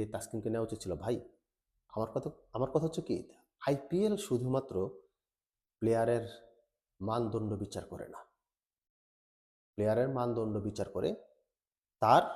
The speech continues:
পারফরম্যান্স। আপনি তাসকিন যেখানে খেলুক, তার নিজের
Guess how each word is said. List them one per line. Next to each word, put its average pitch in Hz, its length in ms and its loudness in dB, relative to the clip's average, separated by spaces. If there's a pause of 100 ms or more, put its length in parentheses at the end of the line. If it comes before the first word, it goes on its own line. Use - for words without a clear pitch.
(680)
পারফরম্যান্স। 113 600 0 (500)
আপনি - 160 -10 (100)
তাসকিন - 320 -2 (120)
যেখানে 143 380 0 (140)
খেলুক, 135 280 2 (640)
তার 143 180 10 (140)
নিজের 135 280 4